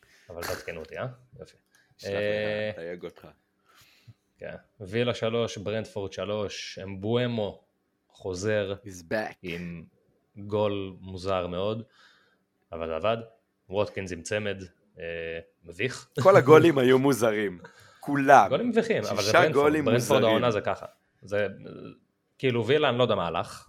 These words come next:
Speaker 1: אני, כאילו, אני לא יודע מה קורה עם ההגנה שלהם, אבל ההגנה של וילה מתרסקת. אה, ההגנה של ברנטפורד זה מה שראינו כל העונה. פשוט
Speaker 2: מאז
Speaker 1: שערים מביכים
Speaker 2: שקמרה
Speaker 1: כל הזמן.
Speaker 2: נפצע, ראיתי איזה נתון, הם לא שמרו על קלין או משהו כזה, או איזה אחד או משהו כזה.
Speaker 1: וילה?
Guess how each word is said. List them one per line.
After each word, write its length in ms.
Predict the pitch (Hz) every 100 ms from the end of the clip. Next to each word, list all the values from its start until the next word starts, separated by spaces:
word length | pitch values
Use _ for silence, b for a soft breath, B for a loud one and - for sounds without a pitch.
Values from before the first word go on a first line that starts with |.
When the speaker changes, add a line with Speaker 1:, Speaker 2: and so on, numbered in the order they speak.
| -
Speaker 1:
אני, 120 | 87
כאילו, 180 | 95 90
אני 80 | 95
לא 60 |
יודע 80 | 113
מה 80 | 107
קורה 180 | 92 95
עם 80 | 87
ההגנה 260 | 87 85
שלהם, 240 | - 80 80
אבל 180 | 80
ההגנה 220 | 82 87 92
של 160 | 87
וילה 180 | 90 87 82 80
מתרסקת. 720 | 87 82 82 - 85 87 - - _ b b b b b b b _
אה, 60 | 98 98 95 92 90 90 90 90
ההגנה 240 | 101 123
של 120 | 151
ברנטפורד 360 | 151 160 170 160
זה 60 |
מה 80 | 160
שראינו 320 | 156 151 147
כל 100 | 156
העונה. 200 | 147 143 - _ _ _ _ _ _ _ _ _ _ _ _ _ -
פשוט 140 | 92
Speaker 2:
מאז 80 | 98
Speaker 1:
שערים 260 | 101 110
מביכים 160 | 110 101
Speaker 2:
שקמרה 400 | 107 120 113 107
Speaker 1:
כל 60 | 98
הזמן. 160 | 95 90
Speaker 2:
נפצע, 460 | 80 - 113 127
ראיתי 360 | 101 107 - 107
איזה 200 | 87 90
נתון, 420 | 90 - 117 117
הם 180 | 95 90
לא 100 | 95
שמרו 300 | 101 98 95
על 80 | 87
קלין 320 | 90 95 78
או 80 | 73
משהו 300 | 76 - -
כזה, 240 | 76 76
או 80 | 80
איזה 220 | 78 76
אחד 380 | - 98 95 78
או 60 |
משהו 280 | 71 73 -
כזה. 160 | - 95
Speaker 1:
וילה? 240 | 104 143